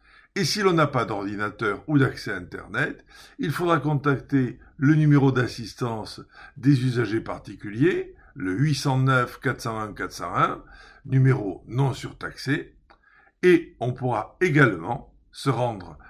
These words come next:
directement au centre des impôts fonciers pour accomplir la formalité. Et si on est en maison de retraite, sans téléphone et ne pouvant se déplacer, il faudra demander à un proche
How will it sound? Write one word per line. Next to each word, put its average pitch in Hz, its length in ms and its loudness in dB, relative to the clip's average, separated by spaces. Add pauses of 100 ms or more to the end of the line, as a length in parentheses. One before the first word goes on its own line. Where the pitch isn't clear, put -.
(120)
directement 117 1000 -2
au 151 100 2
centre 135 380 -4
des 110 240 -4
impôts 95 240 -8
fonciers 101 640 -14 (220)
pour 123 140 -2
accomplir 120 560 -4
la 123 140 0
formalité. 123 840 -4 (340)
Et 165 160 0
si 190 320 -4
on 156 140 0
est 160 200 -2
en 127 120 -2
maison 127 380 0
de 120 100 -4
retraite, 107 640 -10 (100)
sans 156 340 -2
téléphone 123 760 -2 (120)
et 180 140 0
ne 180 100 2
pouvant 127 440 -2
se 101 120 -12
déplacer, 95 680 -12 (840)
il 202 140 -2
faudra 139 500 0
demander 127 880 0
à 196 160 4
un 147 80 4
proche 101 560 -6